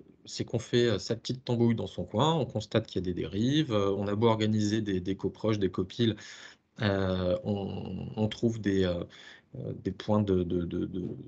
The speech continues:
de, enfin, des solutions palliatives pour redresser le projet. Euh, il n'est pas impossible que le client, lui,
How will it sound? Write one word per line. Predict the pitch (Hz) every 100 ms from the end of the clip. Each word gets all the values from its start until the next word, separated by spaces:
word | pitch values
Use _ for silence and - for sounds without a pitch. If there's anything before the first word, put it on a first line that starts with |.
| - -
de, | 90
enfin, | -
des | 90
solutions | 95 127 113 120
palliatives | 113 107 107 104 - 110 92 - - _ -
pour | 135 131
redresser | 120 117 110 104
le | 98
projet. | - 95 120 165 - - - - _ 113
Euh, | 98 95 95 - - -
il | 113 101
n'est | 104
pas | 131
impossible | 127 101 98 185
que | 131
le | 117
client, | - 123 165
lui, | 139 156 180